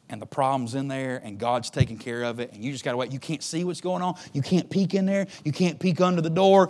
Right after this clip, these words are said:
You can't peek around. You can't, you can't do anything. You just gotta sit there, and you gotta wait.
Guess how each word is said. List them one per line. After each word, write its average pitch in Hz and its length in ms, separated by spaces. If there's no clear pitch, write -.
You 127 80
can't 185 260
peek 185 220
around. 185 220
You 151 80
can't, 220 220
you 147 80
can't 254 140
do 269 80
anything. 214 180
You 202 60
just 254 120
gotta 330 140
sit 403 260
there, 294 120
and 175 100
you 160 60
gotta 139 180
wait. 127 540